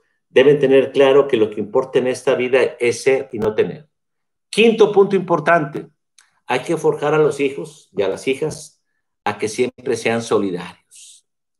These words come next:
Hoy nuestra sociedad mexicana, ustedes lo saben, y a nivel mundial, el Papa hace unos días nos acaba de mandar precisamente la encíclica que se refiere en español, traducida,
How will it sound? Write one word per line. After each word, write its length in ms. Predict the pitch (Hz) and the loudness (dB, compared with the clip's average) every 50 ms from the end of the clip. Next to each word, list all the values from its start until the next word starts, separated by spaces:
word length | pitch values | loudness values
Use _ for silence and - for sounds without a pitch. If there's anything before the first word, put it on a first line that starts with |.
| _ _ _ _ _ _ _ _ _ _ _ | _ _ _ _ _ _ _ _ _ _ _
Hoy 260 | - 107 123 143 165 | 2 4 4 6 4
nuestra 400 | 170 151 127 110 - 98 104 95 | 4 0 -2 -2 -2 -4 -6 -6
sociedad 420 | 90 - 98 98 - 101 101 110 117 | -6 -8 -8 -4 -2 -2 -2 -2 -4
mexicana, 440 | 127 117 - 104 - - 107 113 117 | -6 -8 -10 -12 -10 -10 -8 -8 -10
ustedes 260 | 117 - 113 107 101 | -6 -2 -2 0 0
lo 80 | 104 | -2
saben, 420 | 101 - - 87 90 113 135 139 98 | -4 -4 -2 -2 -2 -2 -4 -4 -4
y 40 | 98 | -4
a 60 | 90 | -4
nivel 300 | 85 87 80 90 95 101 | -4 -6 -4 -4 -4 -4
mundial, 640 | 107 113 107 92 92 98 104 123 147 151 - _ _ _ _ _ _ _ _ _ _ _ - | -4 -6 -4 -2 -2 -2 -2 -2 -4 -8 -12 _ _ _ _ _ _ _ _ _ _ _ 0
el 220 | 113 113 - - | 0 0 0 0
Papa 480 | - 131 131 - 147 147 147 151 - - | -2 -2 0 2 0 0 0 -4 -10 -12
hace 260 | - 120 117 - - 139 | -10 -10 -8 -6 -2 -2
unos 180 | 139 135 117 | -2 -2 -2
días 580 | 110 123 127 147 156 143 151 - - - _ _ _ _ _ _ | -2 -2 -2 -2 -2 -4 -6 -10 -16 -20 _ _ _ _ _ _
nos 200 | 104 110 104 - | -2 0 0 0
acaba 300 | 113 - - 120 131 139 139 | -4 -2 0 2 4 4 4
de 100 | 135 120 | 4 4
mandar 380 | 120 113 107 113 123 123 - | 2 0 0 0 0 -2 0
precisamente 1080 | - 131 123 113 113 - 143 135 131 127 127 127 127 117 - 139 135 135 139 - _ _ _ _ _ _ _ _ _ | 0 0 0 0 0 0 0 0 2 0 0 -2 -2 2 4 4 4 4 0 -8 _ _ _ _ _ _ _ _ _
la 380 | - 101 110 110 107 107 107 - | 0 2 4 4 2 2 0 -2
encíclica 880 | 110 110 104 - 139 135 139 147 143 143 - 147 143 147 - - - _ _ _ _ _ _ _ _ _ _ _ | -2 -2 2 2 0 2 2 -2 -4 -2 -2 -2 -2 -2 -4 -10 -18 _ _ _ _ _ _ _ _ _ _ _
que 100 | - 117 | -4 -2
se 140 | - - 107 | 0 2 2
refiere 680 | 107 104 104 123 131 135 139 151 147 147 - - - _ _ _ _ | 2 2 4 4 6 6 6 6 4 2 0 -8 -18 _ _ _ _
en 400 | - 101 101 98 92 92 - - | -6 -4 -4 -4 -8 -10 -14 -12
español, 640 | - 87 - - 110 101 98 107 120 143 151 147 | -12 -12 -8 -4 -4 -2 0 2 2 2 2 0
traducida, 680 | 147 139 120 104 98 - - 131 139 151 147 151 - | -2 0 0 0 0 0 0 0 2 0 0 -2 -8